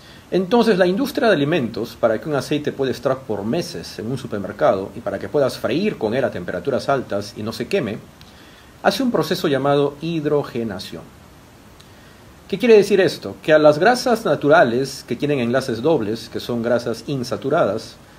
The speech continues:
le ponen hidrógeno. Y al ponerle hidrógeno, desaparecen ese enlace doble y crean enlaces trans.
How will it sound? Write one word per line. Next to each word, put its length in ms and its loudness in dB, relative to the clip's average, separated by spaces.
le 80 -4
ponen 220 4
hidrógeno. 420 2
Y 60 2
al 80 2
ponerle 340 0
hidrógeno, 540 0
desaparecen 640 0
ese 180 -4
enlace 380 0
doble 340 -2
y 120 -4
crean 340 4
enlaces 800 -2
trans. 540 0